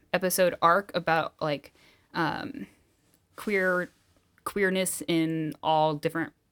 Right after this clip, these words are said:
religions that I can dig into. So, um, yeah, maybe check out patreon dot com slash queer all year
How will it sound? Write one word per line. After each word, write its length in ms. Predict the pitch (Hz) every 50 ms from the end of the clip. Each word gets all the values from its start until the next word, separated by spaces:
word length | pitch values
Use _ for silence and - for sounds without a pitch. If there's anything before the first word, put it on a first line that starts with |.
| _ _
religions 640 | 151 151 127 143 160 151 170 220 233 233 240 -
that 160 | 247 240 233
I 100 | 233 233
can 420 | 233 - 233 226 233 233 233 214 - _ _ _ _ _ _
dig 280 | _ 202 202 220 240 226
into. 480 | 240 240 240 247 - 269 262 269 269 262 - - - _ _ _ _
So, 440 | - - 220 214 202 190 190 180 -
um, 560 | - 175 170 165 156 151 143 147 151 - - -
yeah, 320 | - 165 180 208 214 180 165 - _
maybe 340 | - 175 180 208 254 302 302
check 200 | 294 269 262 247
out 260 | 247 240 226 214 208 -
patreon 400 | - 202 196 - - 208 202 196
dot 180 | 185 185 - -
com 240 | - 196 190 185 185
slash 240 | - 185 175 175 -
queer 220 | - - 196 190
all 140 | 185 175 170
year 320 | 180 185 190 208 220 220